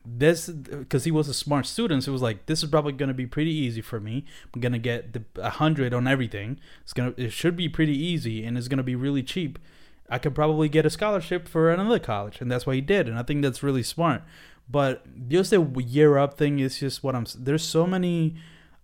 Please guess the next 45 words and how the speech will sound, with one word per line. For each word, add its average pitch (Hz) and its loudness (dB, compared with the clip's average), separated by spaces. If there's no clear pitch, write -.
um, 120 -2
opportunities 127 0
for 120 -6
people 117 -6
to 107 -10
find 120 -4
out 110 -4
where, 117 -4
where 131 -2
to 131 -6
go 117 -2
in 143 2
life 147 0
or 123 0
what 113 -4
jobs 113 -4
to 151 -4
get 147 0
that 117 -2
people 147 0
don't 131 2
really 127 2
even 113 -4
think 143 -2
about. 101 -6
Like, 139 -2
I 147 2
would 185 8
never 185 6
know 170 6
about 160 4
the 143 2
year 131 4
up 175 4
thing 110 -4
'cause, 120 -4
you 143 -2
know, 113 -2
usually 131 0
people 135 0
just 131 -2
talk 127 0
about, 110 -4
you 131 -2
know, 113 -4